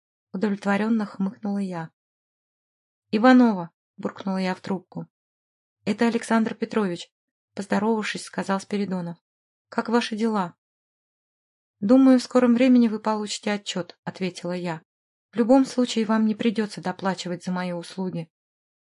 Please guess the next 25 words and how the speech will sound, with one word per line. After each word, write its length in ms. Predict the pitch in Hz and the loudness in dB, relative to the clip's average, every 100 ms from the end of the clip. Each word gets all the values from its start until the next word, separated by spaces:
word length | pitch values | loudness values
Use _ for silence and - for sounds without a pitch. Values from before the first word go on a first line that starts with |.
| _ _ _ _ | _ _ _ _
«Вы 80 | 190 | -2
можете 400 | 202 247 247 226 | 2 2 0 -6
сказать 400 | - 220 202 202 | -6 -4 -2 -4
что-нибудь 460 | - 202 208 208 - | -2 2 2 0 -4
конкретное?» 680 | 214 202 214 180 170 165 - _ _ - | -4 -2 -4 -4 -6 -12 -12 _ _ -10
допытывался 720 | 165 202 196 190 180 - 202 | -4 -4 -4 -4 -6 -6 -4
он. 260 | 190 170 - _ _ _ _ _ - | -2 -4 -8 _ _ _ _ _ -4
«Чуть 220 | 294 - | -2 0
позже», 440 | - 214 175 175 - _ _ - | 0 0 0 -6 -10 _ _ -4
обнадёжила 640 | 180 214 208 226 214 190 | 0 2 2 2 0 -2
я 240 | 175 185 | -2 -2
его. 340 | 190 170 160 - _ _ _ _ _ | -2 -4 -10 -12 _ _ _ _ _
«Как 220 | - 233 - | -2 -2 2
только 280 | 269 254 | 2 4
я 200 | 240 233 | 2 4
выясню 360 | 220 254 233 226 | 4 2 2 -2
кое-какие 540 | - 220 214 214 220 | 0 -2 -2 -4 -4
подробности, 760 | 214 220 - 190 175 170 - 165 _ _ _ _ | -2 -2 -2 -2 -4 -8 -12 -14 _ _ _ _
сразу 360 | - - 254 220 | -4 4 4 2
же 120 | 202 | -4
позвоню, 560 | - 185 202 214 175 - _ _ | -6 -2 0 0 -2 -6 _ _
чтобы 320 | - 190 196 | -10 -6 -4
договориться 580 | 202 202 214 233 240 202 | -2 0 2 2 0 -6
о 20 | |
встрече». 560 | - - 180 165 - | -6 -6 -6 -6 -10